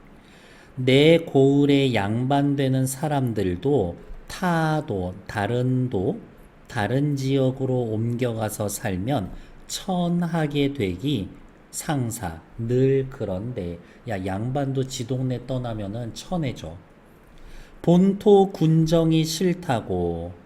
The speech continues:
국가가 너에게 부여한 의무가 싫다고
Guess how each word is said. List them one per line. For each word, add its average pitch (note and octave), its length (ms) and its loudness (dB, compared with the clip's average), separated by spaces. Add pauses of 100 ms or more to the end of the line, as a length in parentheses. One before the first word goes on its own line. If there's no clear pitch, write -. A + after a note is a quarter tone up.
(420)
국가가 C#3+ 580 0
너에게 A#2+ 420 0
부여한 A#2+ 540 -2
의무가 A2+ 500 -2
싫다고 C3+ 720 -4